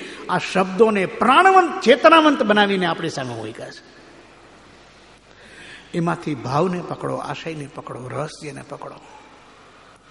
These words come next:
કે અહમ પ્રત્યય બુદ્ધિ છે એનો નાશ થવો જોઈએ. આત્મભાન પ્રગટે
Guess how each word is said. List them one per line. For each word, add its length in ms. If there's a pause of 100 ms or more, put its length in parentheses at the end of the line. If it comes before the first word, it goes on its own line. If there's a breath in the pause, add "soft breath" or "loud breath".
(960 soft breath)
કે 60
અહમ 340
પ્રત્યય 480
બુદ્ધિ 340
છે 180
એનો 380
નાશ 240 (200)
થવો 200
જોઈએ. 480 (480 loud breath)
આત્મભાન 680
પ્રગટે 560